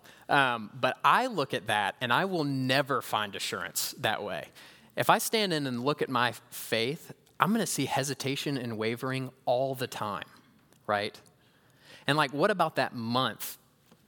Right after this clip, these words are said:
where your faith was not vital and friendly and efficacious, but it was hanging on by a thread?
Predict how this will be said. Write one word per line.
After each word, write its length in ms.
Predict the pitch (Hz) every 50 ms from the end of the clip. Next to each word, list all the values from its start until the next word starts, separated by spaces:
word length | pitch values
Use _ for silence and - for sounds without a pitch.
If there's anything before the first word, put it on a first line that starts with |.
| _ -
where 380 | 127 127 123 120 117 110 104 - - - - - - - - _ _ _ _
your 200 | 127 120 143 135
faith 400 | - - - 135 139 131 - -
was 340 | 123 110 98 - - 101 104
not 320 | 107 107 110 127 123 - - - _ _ -
vital 480 | 117 110 110 107 113 113 113 104 98 - - - _ - 165 - - _ _
and 200 | - 120 107 104
friendly 500 | - - - 127 120 117 107 101 101 104
and 160 | 87 107 104 -
efficacious, 880 | 98 - - - - - - - - - - 87 - - - - - - - _ - - - _ _ _ _ _ _ _ _
but 100 | - 127
it 60 | 135
was 140 | 135 123 -
hanging 300 | - 139 131 131 131 117
on 180 | 113 110 110 107
by 160 | 107 101 98
a 60 | 90
thread? 440 | - - - 104 101 82 - - -